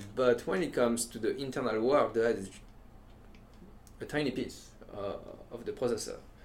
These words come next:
You know, the, your heart will give you, and your body will give you a lot of insight, you know. I-, if you're cringing at a thought,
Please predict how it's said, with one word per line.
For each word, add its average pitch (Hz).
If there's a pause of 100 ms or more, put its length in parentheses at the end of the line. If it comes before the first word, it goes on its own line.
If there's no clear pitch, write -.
(160)
You 110
know, 101
the, 92 (300)
your 110
heart 131
will 107
give 107
you, 113 (120)
and 107
your 104
body 120
will 107
give 104
you 104
a 101
lot 113
of -
insight, -
you 101
know. 95 (440)
I-, 113
if 107
you're 123
cringing 131 (120)
at 107
a 104
thought, 131